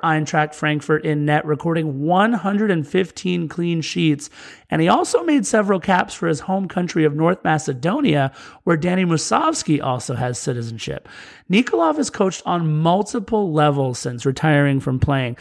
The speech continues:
He's been Germany's under nineteen goalkeeping coach. He's been Macedonia's goalkeeping coach.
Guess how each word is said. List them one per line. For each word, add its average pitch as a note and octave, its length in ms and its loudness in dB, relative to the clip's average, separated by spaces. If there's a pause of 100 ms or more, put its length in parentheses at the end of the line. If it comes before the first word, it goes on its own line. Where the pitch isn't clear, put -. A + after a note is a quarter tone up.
(240)
He's F3 180 4
been D3+ 200 2
Germany's F3 540 2 (140)
under E3+ 280 2
nineteen D#3+ 680 0
goalkeeping E3 580 0
coach. D#3+ 300 2
He's D3+ 120 -4
been B2 160 -8
Macedonia's D3+ 840 0
goalkeeping E3+ 580 -2
coach. E3 340 0